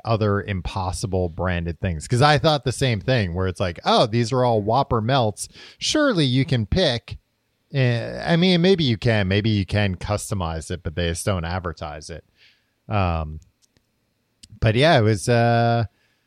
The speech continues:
pretty good. It, I, I just got the regular one because that awful thing happened where I was at a, a, um, a drive-in ordering this, and, you know, it was, like, the perfect, you know, I was traveling, I was driving, you know,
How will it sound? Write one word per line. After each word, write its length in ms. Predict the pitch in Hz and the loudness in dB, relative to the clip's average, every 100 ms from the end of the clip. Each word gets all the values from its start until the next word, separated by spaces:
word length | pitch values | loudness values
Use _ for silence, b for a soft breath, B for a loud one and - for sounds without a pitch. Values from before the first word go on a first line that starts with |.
| _ _ _ _ _ _ _ _ - | _ _ _ _ _ _ _ _ -2
pretty 200 | 240 220 | 0 4
good. 300 | 196 117 - | 4 4 0
It, 420 | 156 156 135 135 - | 2 2 2 -6 0
I, 360 | 147 160 175 131 - 127 | 2 4 2 -2 -10 0
I 140 | 151 | 0
just 240 | 139 190 - | 2 -2 0
got 200 | 214 196 | -2 0
the 100 | 165 | 0
regular 500 | 131 147 160 147 131 | 0 0 0 0 0
one 340 | 113 110 107 | 0 -2 -2
because 680 | 113 - 120 110 104 92 - - 123 - | -4 -2 0 0 0 -4 -12 -16 -10 -2
that 200 | 120 110 | -2 0
awful 360 | 131 151 151 135 | 0 2 0 -2
thing 240 | 143 131 | -2 -2
happened 460 | 120 113 120 110 104 | 0 -2 -2 -2 0
where 420 | 107 104 101 98 | 0 0 -2 -4
I 100 | 110 | -2
was 160 | 107 92 | -2 0
at 240 | 120 113 | -2 0
a, 400 | 110 104 101 95 - | 0 0 -2 -4 -6
a, 460 | 113 104 101 98 95 | -6 -4 -2 -2 -2
um, 480 | 92 87 82 80 73 _ - | -4 -4 -8 -10 -16 _ -6
a 140 | 104 | -4
drive-in 760 | 92 123 180 185 110 87 82 87 | 2 4 6 4 0 -4 -6 -8
ordering 500 | 135 117 101 92 90 | -2 0 2 2 0
this, 420 | 87 90 90 - - _ _ _ _ | 0 -2 -4 -10 -14 _ _ _ _
and, 580 | 123 110 104 98 95 92 - _ _ | 0 2 2 0 -2 -6 -12 _ _
you 240 | - 139 147 | -4 2 4
know, 120 | 131 | 4
it 20 | |
was, 140 | 113 101 | 2 2
like, 120 | 120 | 2
the 80 | 113 | 0
perfect, 520 | - 143 120 131 107 | 2 2 4 0 0
you 100 | 117 | 0
know, 120 | 107 | 2
I 20 | 95 | 2
was 140 | 87 | -2
traveling, 880 | - - 120 113 107 107 107 104 101 | -6 -2 2 2 2 2 2 0 -2
I 80 | 95 | 0
was 320 | 92 87 92 | -2 -4 -12
driving, 680 | 107 107 110 113 107 107 107 | -4 2 4 4 2 -2 -2
you 200 | 123 110 | -2 -2
know, 180 | 95 | -2